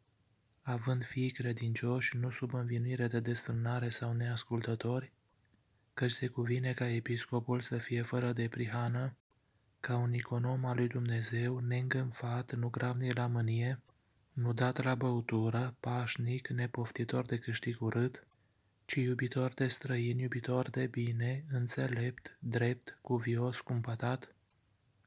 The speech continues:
ținându-se de cuvântul cel credincios al învățăturii, ca să fie destoinic și să îndemne la învățătura cea sănătoasă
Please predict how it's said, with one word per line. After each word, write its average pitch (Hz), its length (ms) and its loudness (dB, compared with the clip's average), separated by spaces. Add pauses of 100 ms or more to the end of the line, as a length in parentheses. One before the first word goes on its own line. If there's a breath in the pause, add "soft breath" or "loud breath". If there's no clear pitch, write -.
ținându-se 120 680 2
de 127 140 0
cuvântul 127 580 0
cel 123 240 -2
credincios 117 640 0
al 123 120 2
învățăturii, 120 840 0 (720)
ca 127 160 0
să 123 160 2
fie 131 280 2
destoinic 120 680 2
și - 160 0
să - 140 0
îndemne 123 480 2
la 120 120 0
învățătura 117 640 0
cea 120 200 -2
sănătoasă 117 880 -2